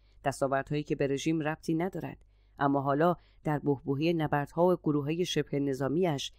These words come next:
به شدت وحشت کرده است. رژیم جمهوری اسلامی و شخص علی خامنه‌ای تا اینقدر تا به حال نترسیده بوده. اولین واکنش خامنه‌ای به آبکش شدن یمنی‌ها این بود که بگویید عقب نشینی کند، آتش بس اعلام کنید.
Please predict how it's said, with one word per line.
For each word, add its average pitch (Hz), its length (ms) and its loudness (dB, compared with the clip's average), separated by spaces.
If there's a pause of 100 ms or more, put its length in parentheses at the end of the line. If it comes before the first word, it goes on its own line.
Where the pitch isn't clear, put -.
(240)
به 143 80 2
شدت 143 520 -2
وحشت 156 440 -4
کرده 135 260 -4
است. - 320 -12 (360)
رژیم 151 300 2
جمهوری 147 460 -2
اسلامی 143 320 0
و 180 40 0
شخص 190 340 -8
علی 151 260 -2
خامنه‌ای 139 560 -2 (300)
تا 147 200 4
اینقدر 139 500 -4
تا 143 140 -2
به 165 120 0
حال 214 340 -2
نترسیده 139 540 -4
بوده. - 260 -8 (500)
اولین 131 340 0
واکنش 135 440 0
خامنه‌ای 143 500 0
به 160 100 2
آبکش 143 400 0
شدن 147 220 0
یمنی‌ها 147 640 0 (320)
این 196 200 0
بود 170 220 0
که 151 220 2 (320)
بگویید 180 400 2
عقب 139 320 0
نشینی 139 340 -2
کند، 151 380 -2 (180)
آتش 135 380 -2
بس 214 200 2
اعلام 160 300 2
کنید. 127 400 -2